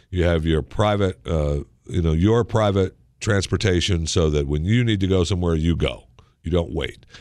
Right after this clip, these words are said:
And that probably started back at about the two hundred million, maybe hundred million mark. You know, when you get, start getting that, you've got time is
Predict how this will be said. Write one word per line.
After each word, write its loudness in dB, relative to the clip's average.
And -2
that 0
probably 0
started 0
back 0
at 0
about -2
the -4
two 4
hundred 0
million, 0
maybe 2
hundred 0
million 0
mark. -2
You -2
know, 2
when 0
you 2
get, 0
start -2
getting -2
that, -4
you've -4
got 0
time 0
is 0